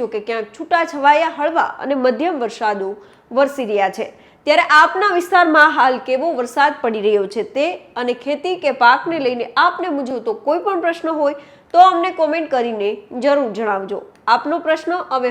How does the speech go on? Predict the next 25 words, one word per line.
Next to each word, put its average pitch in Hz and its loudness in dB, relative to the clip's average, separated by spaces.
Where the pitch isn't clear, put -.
હવામાન 247 -2
નિષ્ણાંત 269 -6
પરેશભાઈ 214 -2
ગોસ્વામી 320 -4
સુધી 240 -8
પહોંચાડવાનો 226 -4
જરૂરથી 269 -12
પ્રયાસ 247 4
કરીશું. 202 -6
હવે 285 6
આજે 269 4
એટલે 240 -2
કે 311 4
અગિયાર 330 4
સપ્ટેમ્બરે 277 0
આગાહીની 254 0
વાત 277 6
કરીએ 277 -4
તો 294 -4
ગુજરાતમાં 294 2
હળવાથી 220 -4
મધ્યમ 277 0
વરસાદની 247 -2
શક્યતા 220 -4
છે. - -8